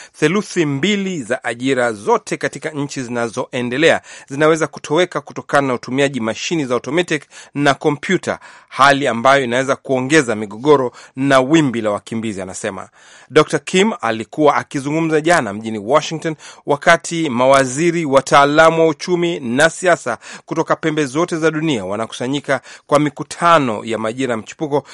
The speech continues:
ya Benki Kuu ya Dunia na Shirika la Fedha la Kimataifa, I M F. Kim anasema haifahamiki wazi itachukua muda gani kwa mfumo wa automatic kupunguza ajira. Hata hivyo, anasema kitisho kwa nafasi za kazi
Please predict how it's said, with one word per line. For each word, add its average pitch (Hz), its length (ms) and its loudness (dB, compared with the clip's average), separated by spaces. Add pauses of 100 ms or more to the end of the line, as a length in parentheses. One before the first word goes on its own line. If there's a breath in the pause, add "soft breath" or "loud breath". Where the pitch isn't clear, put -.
(200 loud breath)
ya 147 220 4
Benki 165 440 0
Kuu 156 380 -4
ya 110 140 -2
Dunia 131 360 0
na 135 200 0
Shirika 151 400 -4
la 123 100 -4
Fedha 123 320 -6
la 113 100 -6
Kimataifa, 113 680 -10
I 107 200 -6
M 95 120 -10
F. - 260 -14 (580 loud breath)
Kim 156 240 0
anasema 135 540 2 (240 loud breath)
haifahamiki 151 760 2
wazi 170 720 2
itachukua 156 480 -4
muda 160 220 2
gani 147 400 4
kwa - 280 -2
mfumo 170 460 -2
wa 135 60 2
automatic 139 520 -4 (260 loud breath)
kupunguza 151 580 -4
ajira. 110 380 -6
Hata 107 240 -8
hivyo, 156 220 -4
anasema 131 460 0 (260 loud breath)
kitisho 170 540 -2
kwa - 160 2
nafasi 131 340 0
za 117 100 -8
kazi 143 460 0